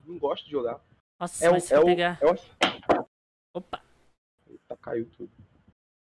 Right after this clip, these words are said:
Speaker 2: Mas
Speaker 1: É
Speaker 2: o
Speaker 1: o Assassin-
Speaker 2: Assassin's Creed, ele é um jogo, mano, que eu acho que, tipo, o cara tem que ter paciência.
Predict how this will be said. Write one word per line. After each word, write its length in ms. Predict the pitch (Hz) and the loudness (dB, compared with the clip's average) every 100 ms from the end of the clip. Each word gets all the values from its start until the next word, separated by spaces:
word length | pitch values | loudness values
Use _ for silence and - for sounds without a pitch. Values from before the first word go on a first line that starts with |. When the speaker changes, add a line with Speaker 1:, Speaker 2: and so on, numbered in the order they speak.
| _ | _
Speaker 2:
Mas 180 | 214 226 | -6 -2
Speaker 1:
É 60 | 240 | 2
Speaker 2:
o 40 | |
Speaker 1:
o 40 | 269 | 2
Assassin- 340 | 233 - 262 | 2 0 -2
Speaker 2:
Assassin's 140 | 240 - | -10 -10
Creed, 380 | - 254 262 | -8 -6 -6
ele 520 | 214 214 185 185 202 233 | -6 -6 -4 -4 -2 -2
é 40 | |
um 100 | 262 | -4
jogo, 320 | 190 247 240 | -2 -2 -2
mano, 300 | 247 220 185 | -4 -4 -6
que 180 | - 208 | -8 -4
eu 120 | 202 | 0
acho 280 | 196 202 - | 0 0 -6
que, 220 | - 208 185 _ _ _ _ _ _ _ _ | -14 -14 -14 _ _ _ _ _ _ _ _
tipo, 180 | 214 185 254 | -8 -6 -4
o 40 | |
cara 180 | 254 208 | -2 -2
tem 100 | 214 | -4
que 40 | |
ter 60 | 190 | -6
paciência. 600 | 202 - 349 - - | -6 -8 -12 -14 -20